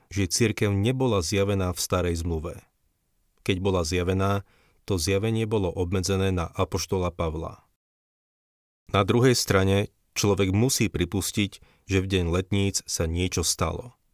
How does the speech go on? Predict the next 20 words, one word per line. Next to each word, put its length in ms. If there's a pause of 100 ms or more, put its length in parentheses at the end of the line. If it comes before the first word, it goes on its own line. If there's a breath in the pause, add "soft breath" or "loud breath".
(580)
V 120
ten 240
deň 400 (320)
Duch 280
Svätý 320
začal 400
formovať 760
telo 280
veriacich. 720 (840)
V 80
tom 200
bude 240
pokračovať, 800 (400 soft breath)
až 200
kým 240
cirkev 440
nebude 360
vzatá 400
zo 120
sveta. 480